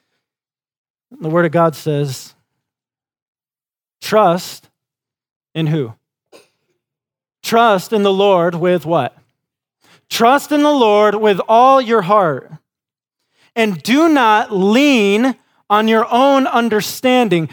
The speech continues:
In all your ways, acknowledge him, and he will make straight your paths. Who's heard this?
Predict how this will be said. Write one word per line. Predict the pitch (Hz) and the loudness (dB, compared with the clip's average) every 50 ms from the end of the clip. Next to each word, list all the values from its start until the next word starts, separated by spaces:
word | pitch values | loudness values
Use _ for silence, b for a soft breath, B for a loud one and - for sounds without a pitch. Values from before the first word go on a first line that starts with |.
| B B - | B B -2
In | 247 233 226 | 0 0 0
all | 247 - - 233 226 247 277 311 330 | -2 -2 0 2 4 4 4 4 2
your | 302 311 311 302 | 2 0 0 0
ways, | 277 254 226 214 214 214 220 165 - | 0 2 2 4 2 2 0 -2 -4
acknowledge | - 226 214 175 170 196 202 214 233 262 285 302 285 240 208 202 208 175 151 - - _ _ | -2 -2 -2 -2 -4 -2 0 0 2 2 4 4 4 4 2 2 2 0 -4 -10 -12 _ _
him, | _ - 247 240 220 190 170 165 180 185 B B B B B B | _ -2 0 2 2 0 0 -2 -4 -6 B B B B B B
and | - 202 190 190 175 | -2 0 0 0 -2
he | 165 - - 247 269 285 285 294 302 285 b b b - | -2 -2 0 0 2 2 2 0 -2 -4 b b b -2
will | 190 214 208 | -2 0 0
make | 196 190 180 175 147 | 0 0 0 -2 -2
straight | - - - - - - 208 220 240 269 277 359 - - - _ _ _ _ _ - | -4 -8 -10 -10 -6 -2 0 2 2 2 0 -4 -8 -14 -20 _ _ _ _ _ -6
your | 156 196 196 196 196 190 190 190 185 165 - _ _ _ | -2 0 2 2 2 2 2 0 -4 -6 -10 _ _ _
paths. | - - 180 156 139 113 107 - - _ - - - _ _ _ _ _ _ _ _ _ _ _ _ _ _ _ _ _ _ _ _ _ _ _ _ _ _ - | -4 -2 -2 -2 -2 -6 -10 -14 -16 _ -20 -20 -20 _ _ _ _ _ _ _ _ _ _ _ _ _ _ _ _ _ _ _ _ _ _ _ _ _ _ -8
Who's | 196 208 - | -6 -2 0
heard | 220 220 220 | 0 2 2
this? | 196 262 285 269 - - - _ | 2 2 0 0 -2 -10 -20 _